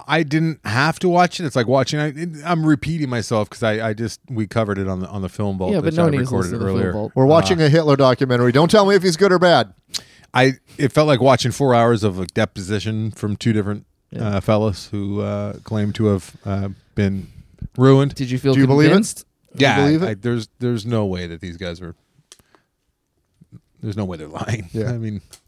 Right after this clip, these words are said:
Speaker 1: there's just no way. And
Speaker 3: Would
Speaker 1: i-, if they are lying, they're both, uh, mentally ill and they truly believe it.
Speaker 3: What's more shocking, this or the, uh, abducted in plain sight parents?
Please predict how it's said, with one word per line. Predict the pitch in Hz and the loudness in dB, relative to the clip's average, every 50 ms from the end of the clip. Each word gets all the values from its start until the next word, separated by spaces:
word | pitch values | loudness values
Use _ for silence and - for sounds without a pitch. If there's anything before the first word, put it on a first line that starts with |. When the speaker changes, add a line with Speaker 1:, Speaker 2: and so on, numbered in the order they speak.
| _ _ _ _ - _ _ _ | _ _ _ _ -20 _ _ _
Speaker 1:
there's | 123 123 107 98 87 | -6 -6 -6 -6 -6
just | 90 92 85 | -8 -8 -6
no | 98 95 90 85 | -6 -6 -6 -6
way. | 87 87 90 87 85 - _ _ - | -8 -8 -10 -10 -12 -14 _ _ -2
And | 135 143 156 | 2 4 4
Speaker 3:
Would | 147 165 | 4 4
Speaker 1:
i-, | 175 | 4
if | 175 185 165 - | 2 0 2 4
they | 180 156 143 | 6 6 8
are | 143 156 170 180 | 8 8 8 6
lying, | 196 196 196 190 190 190 165 123 117 | 4 2 2 0 -2 -4 -6 -8 -8
they're | 127 113 135 139 139 139 139 131 | -4 -2 0 0 0 0 -2 -2
both, | 110 123 139 143 147 151 123 - - - _ _ _ _ _ _ _ _ _ _ _ | 0 0 2 2 2 2 0 -2 -8 -16 _ _ _ _ _ _ _ _ _ _ _
uh, | 117 110 107 107 | -4 -4 -4 -4
mentally | 107 110 110 110 120 143 147 - 160 156 143 139 127 | -4 -4 -2 0 0 0 0 0 0 0 0 0 0
ill | 120 120 120 117 113 113 110 | 0 2 2 2 2 0 -2
and | 110 107 | -4 -4
they | 107 104 98 | -4 -4 -6
truly | - - - 135 135 120 117 104 | -6 -6 -6 -4 -4 -2 -4 -4
believe | 92 98 110 131 147 120 | -4 -2 0 0 0 0
it. | 92 107 127 - _ _ _ | -2 -6 -10 -12 _ _ _
Speaker 3:
What's | - 160 175 - | 0 0 0 0
more | 170 165 160 139 | 0 0 0 0
shocking, | - - 143 131 127 - - 113 101 98 101 - - _ | 0 -2 -2 -2 -2 -4 -4 -6 -6 -8 -10 -14 -16 _
this | 123 110 110 127 151 165 - - - - - | -8 -4 0 0 0 0 -2 -8 -10 -8 -6
or | 135 127 120 120 117 113 113 107 - | -2 0 0 2 2 0 0 -2 -6
the, | - 120 117 110 107 104 98 | -8 -6 -4 -4 -2 -2 -4
uh, | 95 92 92 85 - - _ _ _ _ _ _ _ _ _ _ _ _ _ _ _ _ _ _ _ _ _ _ _ _ _ _ - | -4 -6 -8 -10 -12 -16 _ _ _ _ _ _ _ _ _ _ _ _ _ _ _ _ _ _ _ _ _ _ _ _ _ _ -8
abducted | 120 107 107 - 120 113 - - 117 101 | -8 -4 0 0 0 0 0 -2 -2 -2
in | 104 101 | -4 -4
plain | - - 113 107 101 95 | -4 -4 -2 -2 -4 -4
sight | - - - 120 113 110 107 - _ _ | -6 -4 -2 0 0 0 -2 -4 _ _
parents? | - 131 123 113 107 101 92 - - - - - - - | -4 -2 -2 -2 -2 -4 -6 -8 -10 -10 -10 -12 -12 -16